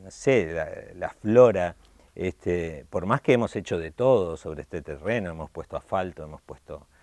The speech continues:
hemos traído nuestra cultura, hemos traído todas las cosas que trajo, eh, que trajimos, este, igual convivimos con ese entorno, con este lugar que es un jardín, <laughs>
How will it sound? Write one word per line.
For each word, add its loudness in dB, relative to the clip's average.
hemos -12
traído -2
nuestra -6
cultura, 2
hemos -10
traído -2
todas 2
las 0
cosas -8
que -10
trajo, -8
eh, -20
que -14
trajimos, -6
este, -2
igual 2
convivimos -2
con -8
ese -10
entorno, -6
con -10
este -10
lugar -2
que -8
es -16
un -20
jardín, -8
<laughs> -14